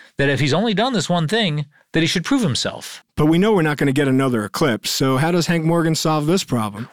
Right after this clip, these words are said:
Speaker 1: Well, he turns to his Yankee ingenuity, and he comes up with the idea to blow up Merlin's tower.
Speaker 2: Merlin's home.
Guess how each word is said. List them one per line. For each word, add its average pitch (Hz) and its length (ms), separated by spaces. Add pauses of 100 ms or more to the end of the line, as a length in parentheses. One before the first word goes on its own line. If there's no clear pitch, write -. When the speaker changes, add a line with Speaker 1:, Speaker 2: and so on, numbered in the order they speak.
Speaker 1:
Well, 147 300
he 120 120
turns 240 340
to 135 120
his 117 240
Yankee 156 400
ingenuity, 131 680 (280)
and 143 140
he 143 60
comes 202 300
up 196 140
with 170 120
the 139 120
idea 127 540 (400)
to 135 80
blow 131 360
up 160 120
Merlin's 135 440
tower. 92 460
Speaker 2:
Merlin's 139 440
home. 160 440